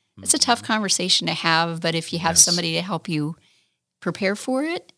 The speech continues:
Speaker 1: and then
Speaker 2: Mm-hmm.
Speaker 1: talk about it afterward, it, it makes it more doable.
Speaker 2: Yeah, yeah. Well, and that's, it's, do you ever encourage letter writing? Are you more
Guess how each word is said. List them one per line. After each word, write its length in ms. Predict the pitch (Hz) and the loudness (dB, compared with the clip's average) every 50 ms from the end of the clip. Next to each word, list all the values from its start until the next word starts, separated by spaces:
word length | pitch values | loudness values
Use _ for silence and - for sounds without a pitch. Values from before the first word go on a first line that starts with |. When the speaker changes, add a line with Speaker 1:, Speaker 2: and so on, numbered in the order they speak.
| _ _ _ | _ _ _
Speaker 1:
and 160 | 180 170 170 | -6 -4 -2
then 220 | 175 175 175 180 175 175 175 175 | -2 -2 -2 -2 -2 -2 -4 -4
Speaker 2:
Mm-hmm. 80 | 170 - - _ _ _ _ _ _ _ - | -8 -10 -16 _ _ _ _ _ _ _ -2
Speaker 1:
talk 240 | - - - - | 0 0 0 0
about 200 | 214 185 185 185 | 0 0 0 0
it 80 | 180 175 | 0 0
afterward, 500 | 175 175 185 - - 208 202 202 196 190 | -2 -2 -2 -4 -4 -4 -2 -2 -2 -2
it, 180 | 190 180 - - _ | -2 -4 -4 -6 _
it 160 | 190 180 - | -6 -6 -4
makes 340 | - 175 180 180 - - - | -4 -4 -2 0 0 0 0
it 220 | 175 160 - _ _ _ _ _ _ _ _ _ _ _ _ _ _ _ _ _ | 0 -2 -4 _ _ _ _ _ _ _ _ _ _ _ _ _ _ _ _ _
more 180 | - 185 175 170 | -10 -6 -6 -4
doable. 520 | 156 170 165 160 - - - - - 190 170 _ _ _ | -2 -2 -4 -4 -4 -6 -10 -12 -14 -16 -18 _ _ _
Speaker 2:
Yeah, 220 | 131 123 120 113 98 - _ _ _ | -2 0 0 -2 -4 -8 _ _ _
yeah. 220 | - 110 110 110 101 87 - _ _ _ _ - - _ - - - - _ | -10 -8 -8 -8 -8 -10 -14 _ _ _ _ -20 -20 _ -20 -20 -20 -18 _
Well, 200 | - 170 151 160 156 | -2 0 0 2 2
and 140 | 170 147 | 2 2
that's, 200 | 143 139 131 - - | 2 2 2 0 -2
it's, 240 | 151 - 131 120 - - 156 | -2 -4 -8 -8 -8 -10 -2
do 100 | 135 156 | 0 2
you 160 | 165 175 185 | 2 4 2
ever 360 | 202 226 214 226 220 214 190 | 0 0 -2 -2 0 0 0
encourage 540 | 135 131 110 - - 147 143 135 123 107 - | 0 -2 -4 -4 -4 -2 0 0 -2 -2 -4
letter 280 | 107 104 107 123 143 | -4 -4 -2 -2 -2
writing? 380 | 147 139 139 143 160 165 170 151 | -2 0 -2 0 0 -2 -2 -2
Are 100 | 123 110 | -2 -2
you 200 | 110 113 143 156 | 0 0 0 0
more 440 | 151 147 147 147 147 151 143 139 | 0 0 0 0 0 -2 -2 -4